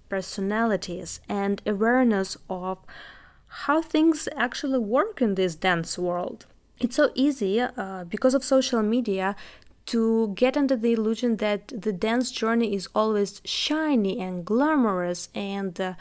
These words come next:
uh, get quick, very quickly super successful, that, uh, we often forget that behind each, uh, uh, video or photo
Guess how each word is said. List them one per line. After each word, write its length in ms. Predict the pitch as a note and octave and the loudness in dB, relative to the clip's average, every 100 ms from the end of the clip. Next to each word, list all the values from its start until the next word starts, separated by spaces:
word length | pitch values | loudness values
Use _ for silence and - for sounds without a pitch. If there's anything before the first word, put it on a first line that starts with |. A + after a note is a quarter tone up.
| - - - - | -16 -20 -18 -10
uh, 600 | F#3 F#3 F#3 F3 E3+ - F3+ | -10 -8 -8 -6 -6 -6 -8
get 340 | - G#3+ G#3 - - - | -2 -2 -2 -6 -8 -8
quick, 340 | - C#4 C4+ | 2 2 2
very 320 | - A3 C4+ B3+ | 0 4 4 4
quickly 380 | A#3+ C4 B3 | 0 0 2
super 340 | A#3+ - A#3 G#3 | 0 0 -2 -4
successful, 960 | - - - E4 D#4 - - F#3 A#3+ D4 - - - - | -4 -6 0 2 2 -2 0 4 4 2 -6 -16 -20 -12
that, 480 | G3+ A#3 A#3+ A#3+ A#3+ - | 0 2 2 0 -4 -6
uh, 200 | G#3+ G#3+ G#3 | -4 -4 0
we 120 | C4+ - | 0 2
often 300 | D4+ F4+ D#4+ | 0 2 0
forget 480 | C4+ A3+ B3 A3 | -2 -2 -4 -2
that 240 | A3 G#3+ F#3+ | -4 -4 -4
behind 400 | G#3+ - A#3+ A#3 _ | -4 0 -2 -2 _
each, 500 | C#4 D#4 F#4 - - | 4 4 4 -2 0
uh, 160 | C4+ G#3+ - _ | 2 0 -4 _
uh, 360 | G3+ G3 G3 F#3+ | -8 -6 -6 -6
video 500 | E3+ C4+ C4 G#3 G3 | 2 4 4 4 0
or 220 | C#4 F#3+ | 0 -2
photo 680 | F3+ - E4+ F4 G#3+ E3 G3 | -4 0 0 0 0 0 0